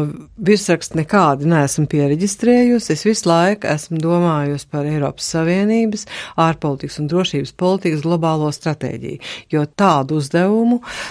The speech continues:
iepriekšējā gada maijā saņēma augstā pārstāva viceprezidente Federica Mogherini pie tādas strādāt.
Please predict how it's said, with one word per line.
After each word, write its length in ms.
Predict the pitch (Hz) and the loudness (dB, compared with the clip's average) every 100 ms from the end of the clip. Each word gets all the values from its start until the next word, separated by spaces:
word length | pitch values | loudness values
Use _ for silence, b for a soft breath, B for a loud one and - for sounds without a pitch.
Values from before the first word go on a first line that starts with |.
| B | B
iepriekšējā 680 | - 185 151 - 156 147 135 | -4 -2 -2 -6 -4 -2 -2
gada 220 | 147 147 | -2 0
maijā 520 | 151 147 151 180 214 220 | 2 2 2 2 0 -2
saņēma 760 | - 196 180 151 147 147 147 139 143 147 135 | -2 0 0 0 0 0 -2 -2 -4 -6 -4
augstā 440 | 147 156 - 147 | -4 -4 -4 -4
pārstāva 580 | 131 156 156 - 139 139 | -2 -2 -2 -4 -6 -4
viceprezidente 1040 | 151 151 156 160 160 151 156 151 151 165 160 | -6 -6 -4 -2 -2 -2 -2 -2 -2 -4 -4
Federica 420 | - 147 147 151 | -2 0 0 0
Mogherini 680 | 147 139 147 139 139 131 - | 0 2 2 2 2 -2 -4
pie 180 | - - | -8 0
tādas 380 | 180 165 - - | 2 2 0 -4
strādāt. 560 | - 135 - - - | -2 -2 -2 -6 -8